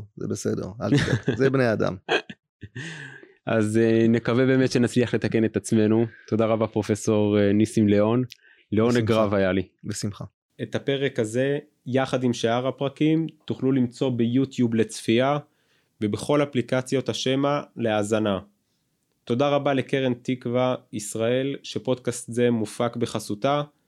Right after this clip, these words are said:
Speaker 2: ותודה לאהרון זיידמן ויעקב טוויטו, שמקדישים מזמנם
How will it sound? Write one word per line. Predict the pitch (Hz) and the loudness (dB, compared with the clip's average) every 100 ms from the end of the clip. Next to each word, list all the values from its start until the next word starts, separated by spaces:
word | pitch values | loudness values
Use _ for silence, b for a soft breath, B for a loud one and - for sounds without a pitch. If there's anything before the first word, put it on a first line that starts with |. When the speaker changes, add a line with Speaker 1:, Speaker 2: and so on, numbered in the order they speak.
| _ _ _ _ _ _ | _ _ _ _ _ _
Speaker 2:
ותודה | 113 110 117 131 139 | -8 -2 0 2 2
לאהרון | 135 131 127 123 | 2 2 2 0
זיידמן | 110 123 131 127 131 123 | 2 0 0 0 0 0
ויעקב | 110 123 120 113 | 0 0 -2 -10
טוויטו, | 101 113 131 127 135 127 | -8 -4 -4 0 -2 -2
שמקדישים | - 113 107 107 104 143 135 | -4 -4 -2 -4 -2 -2 0
מזמנם | 123 110 113 120 127 127 | 0 0 0 2 0 0